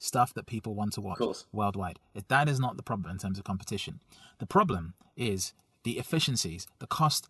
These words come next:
Speaker 1: it, the, the amount of money they have to do that exact same job and distribute that content. And by me, when I say distribute, I mean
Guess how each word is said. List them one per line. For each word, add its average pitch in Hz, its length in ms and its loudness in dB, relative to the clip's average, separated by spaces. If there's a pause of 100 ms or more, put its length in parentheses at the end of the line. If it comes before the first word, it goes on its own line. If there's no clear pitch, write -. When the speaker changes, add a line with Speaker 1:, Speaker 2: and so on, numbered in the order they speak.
(140)
Speaker 1:
it, - 340 -10
the, 113 280 -4
the 113 80 -4
amount 139 220 4
of 131 80 0
money 123 160 4
they 113 100 0
have 107 360 0 (140)
to 117 80 -4
do 110 220 0
that 98 140 -2
exact 101 300 -4
same 101 200 -4
job - 220 -8 (340)
and 127 360 2 (180)
distribute 139 460 0
that 92 140 -4
content. 110 340 -4
And 110 100 -2
by 127 140 6
me, 151 180 6
when 139 140 4
I 185 60 8
say 160 120 2
distribute, 135 400 0
I 107 100 -2
mean 117 240 0